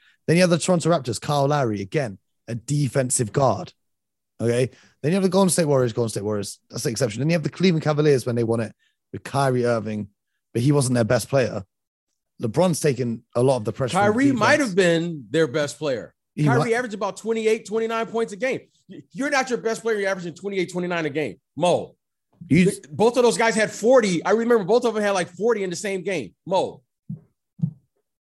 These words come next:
Speaker 2: that's pretty good. That, if he's not his best player, then Mo, he's
Speaker 1: He's a
Speaker 2: he
Speaker 1: great
Speaker 2: might have
Speaker 1: player.
Speaker 2: been the second best player on the court during that series.
Speaker 1: Yes,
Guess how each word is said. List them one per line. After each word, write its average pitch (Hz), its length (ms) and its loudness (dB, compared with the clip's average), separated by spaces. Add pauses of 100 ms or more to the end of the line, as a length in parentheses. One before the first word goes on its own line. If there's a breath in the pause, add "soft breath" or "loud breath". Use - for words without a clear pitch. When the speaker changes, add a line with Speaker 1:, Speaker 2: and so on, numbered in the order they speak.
(1160)
Speaker 2:
that's 196 220 -6
pretty 233 180 -4
good. 170 360 2
That, 190 180 2
if 170 180 2
he's 226 160 -2
not 269 140 2
his 254 100 -4
best 247 280 0
player, 226 420 0 (240)
then 202 240 4
Mo, 196 200 0
he's 196 540 -4 (120)
Speaker 1:
He's 160 180 4
a - 20 6
Speaker 2:
he 180 40 4
Speaker 1:
great 220 160 6
Speaker 2:
might 277 80 2
have 247 100 6
Speaker 1:
player. 233 120 8
Speaker 2:
been 240 60 4
the 220 80 0
second 269 300 2
best 262 200 2
player 247 240 4
on 233 140 2
the 220 60 4
court 269 420 0 (120)
during 175 220 -2
that 170 140 -2
series. 127 480 -10
Speaker 1:
Yes, 143 600 0